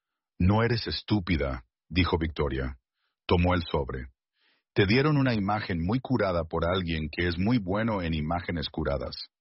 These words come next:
Vanessa se volvió a sentar, miró al suelo. "¿Es peligroso?", dijo.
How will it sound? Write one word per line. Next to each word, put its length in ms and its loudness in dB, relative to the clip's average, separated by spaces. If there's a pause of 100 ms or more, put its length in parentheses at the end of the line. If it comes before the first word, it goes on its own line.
(580)
Vanessa 420 2
se 140 0
volvió 360 2
a 40 0
sentar, 500 -2 (420)
miró 280 4
al 80 0
suelo. 440 -2 (420)
"¿Es 140 0
peligroso?", 800 0 (340)
dijo. 500 -2